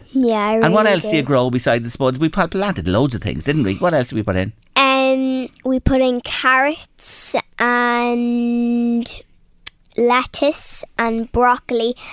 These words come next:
Speaker 1: And the broccoli is a nuisance because there's loads of caterpillars that are all on the broccoli.
Speaker 2: There are divils is right. Do you remember the day you went out and he came running into me and said, "Gang, gang, gang, gang"?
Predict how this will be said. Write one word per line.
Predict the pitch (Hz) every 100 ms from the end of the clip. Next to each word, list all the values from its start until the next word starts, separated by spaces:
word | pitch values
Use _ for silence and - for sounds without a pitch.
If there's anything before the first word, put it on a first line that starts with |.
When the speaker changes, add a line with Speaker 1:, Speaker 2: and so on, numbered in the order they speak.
| - -
Speaker 1:
And | 269
the | 269
broccoli | 269 285 311 302 285 269
is | 254
a |
nuisance | 240 233 240 247 - 226 -
because | - 233 254 220
there's | 240 226
loads | 247 247 226
of | -
caterpillars | - 254 254 240 240 - 226 220 208 214 -
that | 226 226
are | 226
all | 226 226 226
on | 226
the | 220
broccoli. | 226 226 - 220 220 233 - _ _ 175 185 - - -
Speaker 2:
There | 180 175
are | 170 - _ _
divils | 220 247 214 113 90
is | - 156 131
right. | 190 151 123
Do | 214
you | 254
remember | 349 392
the | 330
day | 240 254
you | 214
went | 196 190
out | 180 151 - -
and | 196 180
he |
came | 165 190 202
running | 214 202
into | 185 180 160
me |
and | 156
said, | 165 170
"Gang, | - 233 226
gang, | 202 202
gang, | 196 202
gang"? | 190 143